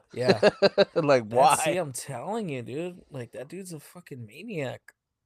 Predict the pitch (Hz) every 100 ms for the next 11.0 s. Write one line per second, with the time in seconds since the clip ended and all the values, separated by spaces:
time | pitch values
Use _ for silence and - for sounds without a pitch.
0 | _ _ _ _ _ _ 90 95 139 117
1 | 95 - - 82 - - 123 - 139 131
2 | 113 110 104 101 98 95 92 101 107 98
3 | 87 117 - - - 123 120 95 - 120
4 | 117 117 104 139 104 101 131 _ _ _
5 | _ _ _ - - - - - - 143
6 | 185 180 - - 127 139 156 160 156 170
7 | - _ _ - 135 120 - - 123 120
8 | _ _ _ _ _ - 127 - 139 147
9 | 165 175 151 135 131 127 120 123 113 _
10 | - 123 117 98 - 107 101 98 101 -